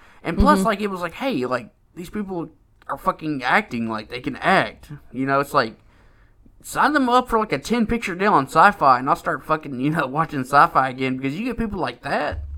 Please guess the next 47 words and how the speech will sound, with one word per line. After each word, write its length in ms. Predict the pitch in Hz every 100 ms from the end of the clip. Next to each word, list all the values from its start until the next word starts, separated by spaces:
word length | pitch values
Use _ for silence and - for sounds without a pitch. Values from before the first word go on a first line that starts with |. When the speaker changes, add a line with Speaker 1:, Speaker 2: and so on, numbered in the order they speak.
| -
Speaker 2:
Mm-hmm. 320 | 196 190 196 190 - - - -
Speaker 1:
Fuck, 300 | - 220 -
you 100 | 151
know, 100 | 165 151
you, 240 | 170 190 - - - - - - -
you 100 | 156
know, 200 | 151 139
totally 360 | - 196 185 143
twist 440 | - - 185 180
the, 240 | - 135 113
the 220 | 104 139 135
saying, 440 | - 180 180 160
you 80 | 151
know, 120 | 143
bringing 360 | 127 151 165 139
people 260 | 165 160
off 140 | 143 -
the 80 | 120
street 440 | - 147 196 160
when 140 | 123 127
you 140 | 127
did 420 | 95 90 113 131
that 180 | 123 107
for 140 | -
me. 440 | 120 147 123 104 101 _ _ _ -
And 140 | 127 143
it's 120 | 143
like 160 | 143
they 100 | 135
didn't 240 | 147 147 117
do 140 | 151
that 140 | 151 117
with 140 | 120
the 40 | 113
new, 220 | 131 131
other 260 | 139 151 127
ones. 540 | 117 113 110 107 - _ _ _ _ _ _ -
They 100 | 123
got, 220 | 131 -
they 100 | 131
tried 180 | 135 143
to 60 | 123
get, 120 | 117
like, 220 | 120 107
you 60 | 127
know, 120 | 123
more, 400 | 127 131 120 113